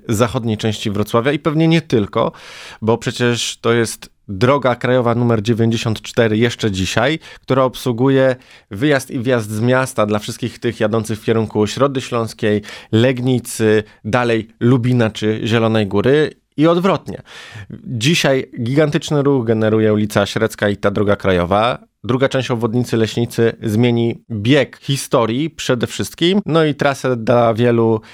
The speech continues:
podróżujących w tamtym kierunku, ponieważ na ulicy Fieldorfa będziemy skręcali w lewo bezpośrednio w obwodnicę Leśnicy, która się łączy już z tą dzisiaj funkcjonującą pierwszą częścią, ale to nie koniec tych zmian, bo no, jesteśmy przecież w pracach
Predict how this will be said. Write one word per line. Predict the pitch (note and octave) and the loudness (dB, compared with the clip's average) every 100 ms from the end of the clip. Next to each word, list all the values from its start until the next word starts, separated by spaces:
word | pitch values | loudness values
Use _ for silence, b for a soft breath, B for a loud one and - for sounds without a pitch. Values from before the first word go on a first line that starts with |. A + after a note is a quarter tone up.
| B | B
podróżujących | B2+ A#2 A2+ A#2 G#2+ - | -2 0 0 0 0 -4
w | |
tamtym | G2+ G2+ G#2 | -4 -2 -4
kierunku, | - G2+ G2+ - | 0 0 0 -4
ponieważ | - A#2+ A#2 A2 A2 B2+ | -4 -2 0 0 -2 0
na | |
ulicy | B2 B2 A#2 | -2 -2 -2
Fieldorfa | A#2 A2+ A2+ A2 A2 | -2 2 0 2 -2
będziemy | G2 A2+ G#2+ A2+ A2 G#2+ - | 0 -2 0 2 2 0 -4
skręcali | - A#2+ B2 A#2 A2+ G#2 G2+ - | -8 -2 0 0 -2 0 -6 -10
w | G2 | -2
lewo | A#2+ A#2+ G#2 G2 | 2 2 2 0
bezpośrednio | G2 B2+ B2 B2 - A2+ G#2 G2+ | 0 -2 0 -4 0 0 2 2
w | G2+ | 2
obwodnicę | G2 G2+ G2+ G2 | 2 2 0 0
Leśnicy, | G2 F#2+ - D#3 - A#2+ B B B B | 0 0 0 -2 0 -2 B B B B
która | - A#2 | -2 -2
się | - A2 G#2 G#2+ _ | 0 0 0 -2 _
łączy | A2 A2+ A#2+ A#2 A2 | -2 2 2 0 -2
już | G#2+ | -2
z | - | -2
tą | A#2 A2 | 0 0
dzisiaj | A2 - | 0 -2
funkcjonującą | G#2 A#2 G#2+ A2+ G#2 G#2+ G#2+ G#2 G2 | 0 -2 0 0 2 2 0 -2 -2
pierwszą | A2 G2 G2+ | -2 0 -4
częścią, | F#2 D#2+ F#2 - C3+ E3+ B B B B | -4 -6 -6 0 0 -2 B B B B
ale | A2+ A#2 | -2 0
to | A#2+ | 0
nie | A2+ G#2+ | 0 0
koniec | G#2+ G2+ F#2 | 0 -2 -2
tych | - G2+ | -4 -2
zmian, | G2 A#2 C#3+ | 0 0 0
bo | A#2 | 0
no, | A2+ G#2+ | 2 2
jesteśmy | G#2+ G#2 A2 - | 0 -2 -4 -4
przecież | G#2 G#2+ - | -2 -2 -4
w | - | -2
pracach | A2+ G#2+ G#2+ G2 | -2 0 -2 -4